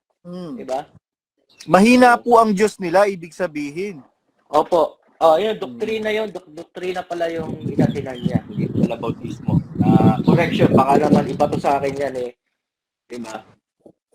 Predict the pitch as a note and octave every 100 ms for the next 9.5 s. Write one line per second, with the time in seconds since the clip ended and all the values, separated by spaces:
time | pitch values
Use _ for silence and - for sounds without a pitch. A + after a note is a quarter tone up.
0 | - _ - - _ _ _ - - -
1 | F3+ G3+ F#3+ F3+ E3 D3 C#3+ D3+ D3+ D3
2 | D#3+ D#3+ D3 D3 D3 C3+ C3+ C3 B2 A#2+
3 | A#2+ _ - A#2+ A2+ - A2 F#2 - _
4 | _ _ _ _ _ - C#4 C#4 A3 G#3
5 | - _ _ _ _ _ - D3+ E3 E3
6 | D3+ D3+ - D3 B2+ A2 _ _ _ -
7 | - - D3+ D3+ D3+ D3 D3 D#3 D#3 D#3
8 | D#3 D#3+ D3+ - D#3+ D#3 D#3 D3+ D#3+ D3+
9 | D3 D3 B2+ A#2+ B2